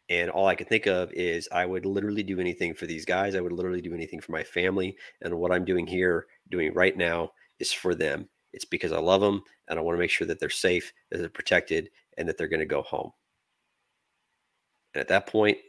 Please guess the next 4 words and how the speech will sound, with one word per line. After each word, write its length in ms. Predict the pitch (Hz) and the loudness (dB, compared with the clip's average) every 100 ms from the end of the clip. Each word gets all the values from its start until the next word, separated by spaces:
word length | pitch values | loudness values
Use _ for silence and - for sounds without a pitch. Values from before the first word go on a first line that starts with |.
| _ - | _ -8
nothing 320 | 82 - 101 | -2 2 4
else 200 | 98 - | 2 0
mattered. 380 | 85 101 - - _ _ _ _ _ _ 392 _ _ _ 440 415 403 392 381 _ _ _ _ - | -2 -2 -6 -20 _ _ _ _ _ _ _ _ _ _ _ _ _ _ _ _ _ _ _ -8
Love, 580 | 95 101 104 113 110 | 4 8 10 10 6